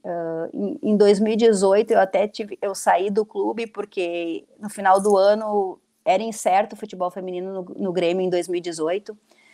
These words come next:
Tanto é que o clube, em dois mil e dezoito, começou com muitas dificuldades, seis atletas,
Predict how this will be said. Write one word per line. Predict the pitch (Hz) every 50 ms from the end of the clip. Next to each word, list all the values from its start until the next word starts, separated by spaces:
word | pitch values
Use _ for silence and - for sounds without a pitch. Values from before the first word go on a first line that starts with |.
| _ _
Tanto | - 190 185 180 185
é | 175
que | 190 -
o | 214 214
clube, | - - 208 208 202 214
em | 214 214 202 202
dois | 185 190 190 185
mil | 196 190
e | 190
dezoito, | 196 196 185 202 190 196 -
começou | - 196 196 190 185 - 196
com | 196 214
muitas | 196 190 208 214 254 240 220
dificuldades, | 233 220 - 214 - - 180 170 175 175 180 202 220 220 190 175 175
seis | - - 190 185 190 190
atletas, | 185 180 - - 175 170 185 202 214 214 208 208 - 190 185 185 - -